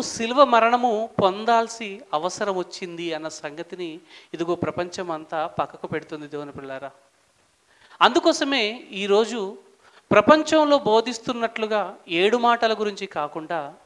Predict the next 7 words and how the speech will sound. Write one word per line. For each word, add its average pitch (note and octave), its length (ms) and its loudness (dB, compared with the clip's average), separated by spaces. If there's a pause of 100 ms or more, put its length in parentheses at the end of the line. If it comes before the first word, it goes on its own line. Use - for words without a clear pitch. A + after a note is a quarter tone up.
(960)
ఇదిగో G#3 300 2 (2000)
యేసు A3+ 460 6
రక్తములో B3 640 4 (1400)
రక్షణ F#3+ 560 4 (320)
ఎలా F#3+ 240 6 (300)
దాగు F3 360 2
ఉందో F#3 360 -6